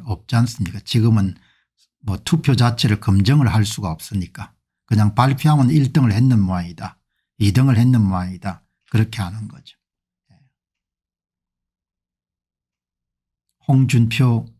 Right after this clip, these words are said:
대구광역시 시장이 이번 참에 사람 안 바뀌니까, 사람 고쳐 쓸 수 없으니까 그냥 김재원 최고위원을 제명해야 된다, 이런 강성 발언을 했는데,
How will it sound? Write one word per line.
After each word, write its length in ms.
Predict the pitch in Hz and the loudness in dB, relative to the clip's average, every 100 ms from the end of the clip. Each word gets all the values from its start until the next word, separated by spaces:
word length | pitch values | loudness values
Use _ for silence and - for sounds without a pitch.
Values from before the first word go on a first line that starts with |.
| _ _ _ _ _ _ - | _ _ _ _ _ _ -2
대구광역시 760 | 127 113 113 101 107 120 - | 0 2 2 2 2 0 -2
시장이 880 | - - 104 113 131 101 101 98 - _ _ _ _ _ _ _ _ _ - | -4 -4 0 2 2 2 0 -2 -6 _ _ _ _ _ _ _ _ _ -4
이번 320 | 101 117 127 | 0 2 2
참에 720 | - 135 135 92 98 104 90 _ _ _ _ _ _ _ | 2 2 2 2 0 0 -4 _ _ _ _ _ _ _
사람 400 | - 104 110 127 | -4 2 4 4
안 180 | 92 95 | 2 2
바뀌니까, 720 | 117 113 127 131 - - - _ _ _ _ _ _ _ | 0 0 0 0 -2 -4 -6 _ _ _ _ _ _ _
사람 400 | - 107 117 120 | -2 0 2 2
고쳐 320 | - 160 156 | 0 0 0
쓸 220 | 123 196 127 | -2 0 -2
수 180 | - | 0
없으니까 760 | 110 - 139 131 - 87 101 - - _ _ _ | -2 0 0 0 -2 -4 -4 -8 -18 _ _ _
그냥 400 | - 117 120 117 | 0 2 2 0
김재원 580 | - 110 110 123 131 131 | 0 2 2 4 2 2
최고위원을 920 | - 107 110 131 110 104 123 113 - _ _ _ | 0 0 2 2 2 2 2 0 -4 _ _ _
제명해야 540 | - 98 110 120 156 113 | -2 2 2 4 2 2
된다, 460 | 87 87 104 - _ _ _ _ | -2 -4 -6 -6 _ _ _ _
이런 340 | 104 101 101 98 | -6 -2 -2 -2
강성 480 | 95 90 - 117 113 | -2 -2 0 2 2
발언을 320 | 110 117 101 | 2 2 0
했는데, 600 | 98 87 80 98 92 | -2 -4 -6 -6 -6